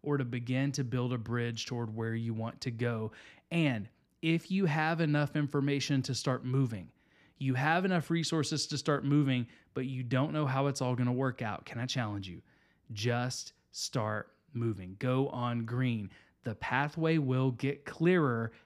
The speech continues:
as you get closer. And action has a way of bringing clarity to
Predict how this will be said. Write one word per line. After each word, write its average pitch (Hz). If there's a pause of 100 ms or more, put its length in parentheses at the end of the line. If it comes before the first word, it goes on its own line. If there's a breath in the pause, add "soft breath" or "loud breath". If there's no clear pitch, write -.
(120 loud breath)
as 120
you 123
get 123
closer. 117 (220 loud breath)
And 113 (180)
action 139 (200 soft breath)
has 143
a 170
way 135
of 135
bringing 127
clarity 113 (160)
to -